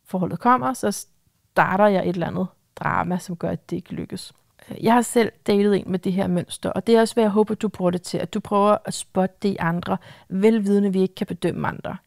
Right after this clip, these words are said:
Jeg ved ikke, om han havde det mønster. Vi, vi ved ikke noget om hinanden. Det er vi nødt til at sige. We don't know. Men det kan jo godt hjælpe mig subjektivt at få øje på det, og så spotte det og sætte det ind i en forståelsesramme. Det er sådan, jeg bruger det, og det er sådan, jeg inviterer dig til at bruge det.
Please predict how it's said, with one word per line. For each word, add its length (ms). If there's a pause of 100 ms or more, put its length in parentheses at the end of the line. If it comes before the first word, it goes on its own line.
Jeg 160
ved 140
ikke, 180
om 80
han 160
havde 200
det 80
mønster. 280
Vi, 140 (160)
vi 180
ved 160
ikke 140
noget 100
om 80
hinanden. 600
Det 60
er 40
vi 80
nødt 180
til 140
at 60
sige. 240 (500)
We 140
don't 220
know. 220 (480)
Men 400 (560)
det 100
kan 80
jo 60
godt 420
hjælpe 340
mig 280
subjektivt 720 (680)
at 120
få 140 (100)
øje 260
på 180
det, 100
og 60
så 100
spotte 440
det 120
og 80
sætte 240
det 80 (120)
ind 200
i 40
en 100
forståelsesramme. 920 (440)
Det 60
er 40
sådan, 220
jeg 120
bruger 240
det, 120
og 120
det 100
er 40
sådan, 300
jeg 100
inviterer 340
dig 240
til 120
at 80
bruge 240
det. 100